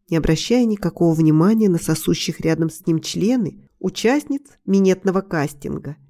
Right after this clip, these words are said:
«И я хочу предложить вам сотрудничество. Вы отлично сосёте, и я надеюсь, что вы когда-нибудь сделаете такой же проникновенный минет мне».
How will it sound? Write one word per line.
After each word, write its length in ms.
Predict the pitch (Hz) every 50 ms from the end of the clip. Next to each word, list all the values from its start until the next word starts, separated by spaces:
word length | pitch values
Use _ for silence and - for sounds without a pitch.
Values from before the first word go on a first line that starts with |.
| _ _ _ _ _ _ _ _ _
«И 80 | - 185
я 240 | 180 165 170 196 240
хочу 340 | - 294 277 294 - 302 269
предложить 600 | - 285 277 254 269 269 269 254 285 277 247 247
вам 220 | 240 247 247 247
сотрудничество. 1120 | 247 - 240 233 233 202 180 165 151 135 139 147 143 - - - - - - - - - - _ _ _ _ _ _ _ _ _ _ _
Вы 220 | - 165 202 202
отлично 540 | 202 202 196 202 196 180 - - - 156 160
сосёте, 640 | 156 - - 151 156 - - - 147 151 - - - - - _
и 80 | - 180
я 180 | 165 170 170
надеюсь, 680 | 170 170 165 156 135 165 196 220 247 254 - - - -
что 240 | _ - - - 175
вы 80 | 160 160
когда-нибудь 600 | - 170 165 160 156 170 170 165 165 165 165 156
сделаете 600 | 151 151 160 170 170 160 165 160 160 - - 165 160
такой 380 | - 165 160 - - 220 247
же 200 | 240 - - 240
проникновенный 1000 | 240 - - 170 160 170 160 - - 170 165 165 160 185 226 262 247 247 247 247
минет 480 | 233 208 190 180 170 170 170 170 - -
мне». 460 | 170 170 170 170 165 156 143 139 -